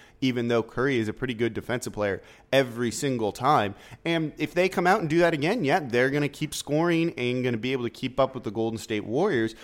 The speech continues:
But are the Warriors gonna find a way to counter that and to hide Curry and keep him off of, um, let's say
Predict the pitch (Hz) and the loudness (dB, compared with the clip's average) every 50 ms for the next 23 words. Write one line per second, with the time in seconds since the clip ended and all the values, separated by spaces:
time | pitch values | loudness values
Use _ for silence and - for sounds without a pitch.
0 | - - - - - 156 151 151 - - 131 131 131 131 123 117 127 143 165 175 | -20 -20 -10 -2 0 0 0 2 2 2 2 4 2 2 0 2 2 4 4 4
1 | 160 139 147 147 147 135 - - 123 117 120 135 135 131 113 104 107 110 117 120 | 2 0 0 0 0 0 0 0 2 2 2 4 2 2 2 2 2 2 2 2
2 | 117 - - - - 143 165 180 160 131 107 104 110 123 - 117 104 - 101 - | 0 -2 -4 -6 -2 0 2 2 2 2 2 2 0 0 -2 -4 -6 -6 -6 -2
3 | - 120 117 123 127 117 - 127 123 127 127 120 110 101 - - 135 - - 120 | 2 2 2 2 2 -2 -6 -4 -2 -2 -2 -2 -4 -6 -4 -4 -2 2 2 2
4 | 107 110 - - - _ - 127 160 185 180 - - 127 107 101 95 98 95 - | 2 0 -6 -10 -8 _ 6 6 8 8 6 4 2 2 4 4 4 0 -2 -6
5 | - - - - - - - - 143 127 120 117 117 113 110 113 110 107 - - | -12 -20 -20 -20 -20 -10 0 4 6 8 8 8 6 4 2 -2 -4 -8 -6 -2
6 | 120 117 107 - - - 127 113 110 107 107 104 98 | 0 0 0 -2 -4 -2 0 2 2 2 2 0 -4